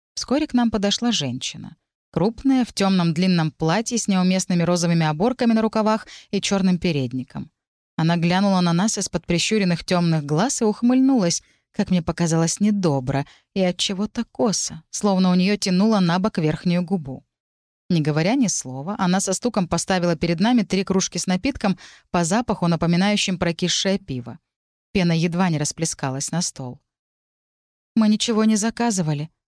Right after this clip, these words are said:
осторожно сказала я, оглядываясь и замечая, как на нас начали посматривать ещё несколько посетителей.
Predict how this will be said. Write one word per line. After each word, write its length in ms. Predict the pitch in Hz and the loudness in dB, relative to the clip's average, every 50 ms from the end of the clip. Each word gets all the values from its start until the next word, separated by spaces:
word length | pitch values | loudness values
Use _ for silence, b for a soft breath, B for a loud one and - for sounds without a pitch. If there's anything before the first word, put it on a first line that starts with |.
| _ - | _ -4
осторожно 480 | 175 - - 180 160 160 147 156 156 | -4 -2 0 0 0 0 0 0 -2
сказала 400 | 147 - - 160 147 156 156 160 | -2 -2 -2 -2 0 0 0 0
я, 260 | 165 165 196 220 214 | 0 0 0 0 0
оглядываясь 640 | 180 160 175 175 180 180 180 165 170 165 165 - 180 | 0 0 0 0 0 0 2 2 0 0 0 -2 -2
и 20 | |
замечая, 480 | 160 165 170 170 170 - - 214 196 190 | 0 0 2 0 2 0 0 0 0 0
как 160 | - 180 - | -2 -2 0
на 120 | 175 165 | 0 0
нас 200 | 170 185 196 - | 2 2 0 0
начали 320 | - 175 165 - 185 170 165 | 0 -2 -2 0 -2 -2 -2
посматривать 640 | - 175 165 - 196 202 220 214 226 185 180 160 - | -2 -2 -2 0 0 0 0 2 0 0 0 0 0
ещё 300 | 170 170 - - 233 233 | 0 0 0 0 2 2
несколько 440 | 214 185 175 - - 175 160 175 | 2 2 2 0 -2 -4 -2 -2
посетителей. 800 | 165 - 165 160 - 156 - - 123 120 - 127 - - - 156 | -2 -2 -2 -2 -4 -6 -8 -10 -10 -10 -10 -12 -12 -16 -18 -20